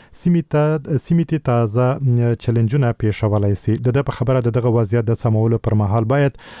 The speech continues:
بشري حقونو او د قانون حاکمیت ته درناوی وسي. د خوړو نړیوال پروګرام ویلي، په افغانستان کې څه باندې پنځه نوي فیصده وګړي کافي خواړه نه لري او له دې ډلې نهه میلیونه وګړي له قحطۍ سره مخامخ دي.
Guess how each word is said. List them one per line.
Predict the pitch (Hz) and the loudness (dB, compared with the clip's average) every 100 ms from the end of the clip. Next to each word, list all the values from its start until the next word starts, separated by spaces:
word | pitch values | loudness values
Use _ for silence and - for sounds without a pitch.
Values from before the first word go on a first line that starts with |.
| - 127 | -2 -2
بشري | - 123 117 | 0 0 2
حقونو | 117 - 170 156 - 143 | 0 2 0 0 -2 0
او | 143 135 | 0 0
د | - | -2
قانون | 127 147 113 | 0 0 0
حاکمیت | 117 - 107 110 - | -2 -2 0 0 -2
ته | 107 | 0
درناوی | 107 104 101 104 | 0 0 0 -2
وسي. | 104 - 123 | -2 -2 -4
د | - - - - - 139 151 | -6 -20 -18 -18 -6 -4 -2
خوړو | 147 143 151 | 0 2 2
نړیوال | 135 135 135 | 2 2 0
پروګرام | - 123 123 135 127 | -2 0 0 2 2
ویلي، | 127 127 127 | 0 -2 -2
په | 117 | 0
افغانستان | 117 - 117 | 0 0 -2
کې | 123 - | -2 -2
څه | 110 | 0
باندې | 120 113 110 | 0 0 -2
پنځه | 120 113 120 135 | 0 0 2 0
نوي | 120 120 120 | 0 -2 -2
فیصده | - 110 117 110 | -2 -2 0 0
وګړي | 110 107 165 156 131 | 0 0 0 0 -2
کافي | 117 131 | 0 -2
خواړه | - 113 123 | 0 0 2
نه | 123 175 | 2 2
لري | 156 165 | 0 0
او | 147 139 | 0 0
له | 127 | 0
دې | 135 | 0
ډلې | 135 135 127 | 2 2 2
نهه | 139 117 | 2 2
میلیونه | 127 117 120 104 | 0 2 0 0
وګړي | 104 151 151 - - - - | 0 0 0 -4 -18 -10 0
له | 123 127 | 0 0
قحطۍ | - 107 - 160 | 0 -2 0 -2
سره | - 113 117 | 0 0 2
مخامخ | 110 104 101 98 | 0 0 0 0
دي. | 104 | 0